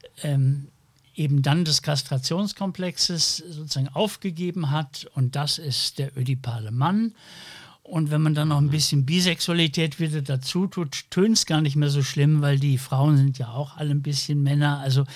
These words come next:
Speaker 1: es ist nicht böse gemeint, aber führt eben in diese binäre, ödipale
Speaker 2: Ja.
Speaker 1: Sackgasse. Aber die kommt eigentlich aus, wenn er's ein bisschen lockerer gesehen hätte,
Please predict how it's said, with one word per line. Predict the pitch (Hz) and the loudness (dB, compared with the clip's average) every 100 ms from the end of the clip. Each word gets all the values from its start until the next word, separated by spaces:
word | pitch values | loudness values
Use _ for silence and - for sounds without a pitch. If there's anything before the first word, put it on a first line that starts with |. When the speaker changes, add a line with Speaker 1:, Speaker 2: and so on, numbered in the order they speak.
| - - - | -12 -14 -6
Speaker 1:
es | 151 | -2
ist | 175 160 | 0 6
nicht | 196 - | 6 6
böse | 147 170 190 170 | 2 4 4 2
gemeint, | 151 156 139 135 208 240 - - | 2 4 4 2 2 -2 -4 -8
aber | - 170 151 - _ _ _ _ _ - | -2 0 -2 -4 _ _ _ _ _ -14
führt | - - 156 196 - | -10 2 4 6 2
eben | 156 156 156 | -2 0 2
in | 135 | 4
diese | 139 131 139 131 - - - - | 4 6 4 4 -4 -18 -20 -10
binäre, | 156 113 135 170 170 160 156 147 139 123 - - 160 | -6 2 4 6 6 4 2 4 2 2 -4 -8 -6
ödipale | 139 135 - 123 131 131 123 | -4 -4 0 0 2 2 2
Speaker 2:
Ja. | 92 87 - | -2 -12 -8
Speaker 1:
Sackgasse. | 127 151 - 139 - - 165 - 170 165 - | -4 -4 -2 -2 0 2 0 -2 -12 -12 -10
Aber | - 120 | -10 -8
die | - 127 | -6 -6
kommt | - 139 143 - | 0 2 2 -2
eigentlich | 131 160 147 147 135 131 | -6 -2 -2 -2 -6 -8
aus, | 123 117 117 - - - _ _ - - - - - - - - - _ _ _ 226 | -8 -4 0 0 0 -6 _ _ -20 -20 -20 -20 -20 -20 -20 -20 -20 _ _ _ -12
wenn | 139 160 | -6 -4
er's | 151 131 | -2 0
ein | 127 | 0
bisschen | 160 - 139 | 0 2 2
lockerer | 117 175 - 185 165 | 2 -2 -4 -4 -2
gesehen | 165 151 151 147 147 | -2 -2 -2 0 0
hätte, | 127 139 - 151 135 | 0 0 0 0 0